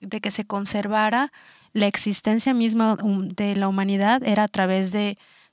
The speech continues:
de procurar esta reencarnación de los faraones, ¿no? Y por eso se hacían estas tumbas majestuosas, eh, que se llenaban de, de, pues, incluso de maleficios y de toda clase de conjuros, ¿no? Alrededor de eso, para procurar precisamente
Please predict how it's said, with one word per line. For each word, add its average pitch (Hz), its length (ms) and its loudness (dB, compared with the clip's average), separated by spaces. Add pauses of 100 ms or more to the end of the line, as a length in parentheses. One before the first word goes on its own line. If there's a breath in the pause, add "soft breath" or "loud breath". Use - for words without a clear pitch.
de 196 240 -12
procurar 202 720 0
esta 208 400 2
reencarnación 196 760 0
de 196 80 0
los 196 200 -2
faraones, 196 560 0
¿no? 214 160 -2
Y 226 40 -2
por 196 200 -4
eso 190 200 -4
se 214 100 -4
hacían 196 240 -2
estas 196 300 -4
tumbas 202 400 0
majestuosas, 196 920 -2 (460 loud breath)
eh, 190 320 -8 (380)
que 220 100 0
se 220 100 -2
llenaban 196 440 2
de, 185 340 -2 (400 soft breath)
de, 185 1000 -14
pues, 196 240 -2
incluso 202 880 2
de 185 180 -6
maleficios 196 840 0
y 190 100 -2
de 180 200 -2
toda 190 220 -2
clase 202 380 -2
de 185 220 -2 (260 loud breath)
conjuros, 208 880 0
¿no? 202 180 2
Alrededor 202 500 2
de 208 120 2
eso, 208 160 0
para 202 240 -2
procurar 208 580 0
precisamente 247 760 -2